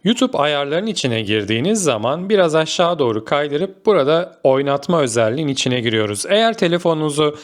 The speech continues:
İngilizce kullanıyorsanız burada playback yazıyordur. Daha sonra en alttaki özelliği aktifleştirmemiz gerekiyor. Pencere içinde pencere. Eğer İngilizce kullanıyorsanız telefonunuzu burada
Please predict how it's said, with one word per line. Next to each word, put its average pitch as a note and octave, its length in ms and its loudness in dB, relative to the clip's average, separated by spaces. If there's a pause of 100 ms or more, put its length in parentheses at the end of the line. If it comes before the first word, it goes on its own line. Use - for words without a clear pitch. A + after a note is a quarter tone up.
(180)
İngilizce D#3 580 0
kullanıyorsanız A#2 880 -2 (300)
burada F3+ 400 2
playback C3+ 520 -2
yazıyordur. G#2 580 -2 (220)
Daha G#3+ 200 2
sonra C#3+ 680 -2
en A#3+ 120 0
alttaki F3+ 500 0
özelliği A#2+ 520 0
aktifleştirmemiz C#3 1000 -2
gerekiyor. A#2+ 520 0 (360)
Pencere F#3+ 460 0
içinde C3+ 540 0
pencere. A2+ 720 -2 (220)
Eğer G#3+ 320 0
İngilizce E3 500 0
kullanıyorsanız G#2+ 880 0
telefonunuzu A2 760 -2
burada D#3+ 420 0